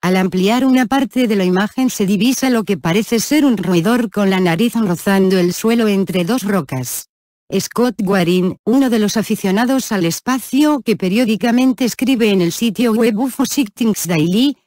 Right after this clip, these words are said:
llegó a plantear la posibilidad de que la nasa hubiera enviado la rata,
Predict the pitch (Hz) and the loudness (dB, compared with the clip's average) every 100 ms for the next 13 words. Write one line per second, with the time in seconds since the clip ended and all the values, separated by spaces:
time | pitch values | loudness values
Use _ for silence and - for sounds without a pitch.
0 | _ 185 190 208 226 202 196 190 180 240 | _ -2 0 2 0 0 0 0 0 2
1 | 240 214 226 - 220 214 226 285 208 190 | 0 0 -2 0 0 0 0 -2 -2 -2
2 | 214 214 190 208 220 226 185 185 254 285 | 2 2 2 2 0 0 -2 2 2 4
3 | 254 220 240 214 175 160 190 214 240 226 | 2 2 2 2 0 0 0 0 0 -2